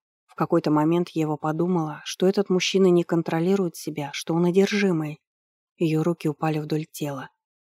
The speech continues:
Сопротивление было бессмысленным, он в любом случае сильнее её. Он в любом случае сделает то, что хочет. Возьмёт её здесь, в темноте, на этих дешёвых матах.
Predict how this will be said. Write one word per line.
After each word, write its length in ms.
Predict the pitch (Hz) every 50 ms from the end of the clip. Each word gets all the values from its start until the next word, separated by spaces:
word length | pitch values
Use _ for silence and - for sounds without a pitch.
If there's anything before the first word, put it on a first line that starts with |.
| _ _ _ _
Сопротивление 800 | - - - 180 - - 196 - 220 214 226 247 247 226 196 175
было 240 | 170 185 196 196 180
бессмысленным, 800 | 160 170 170 - - - 202 214 - - - 160 147 151 151 156
он 140 | 160 170 170
в 60 | 165
любом 320 | 180 196 202 233 240 220
случае 440 | 190 - - 196 202 - - 170 151
сильнее 720 | - - 165 170 175 180 185 185 170 165 165 165 170 175
её. 280 | 175 175 175 156 147 - - _ _ _ _ _ _ _
Он 180 | - 170 165 165
в 60 | 156
любом 280 | 165 175 175 196 190 170
случае 400 | - - 165 175 - - 165 151
сделает 400 | 151 175 170 165 160 160 151 -
то, 120 | - 190
что 220 | 170 - - - 165
хочет. 480 | - - 165 156 - - - - - _ _ _ _ _ _ _ _ _ -
Возьмёт 440 | 175 185 202 - 240 247 233 - -
её 200 | 165 160 160 160
здесь, 380 | 170 170 180 208 185 151 -
в 100 | - -
темноте, 500 | - - 170 170 185 185 190 - - 180
на 200 | 151 151 156 170
этих 220 | 170 - - 165 156
дешёвых 500 | 160 160 - - 165 156 160 160 - -
матах. 480 | 160 160 151 147 - 147 151 - _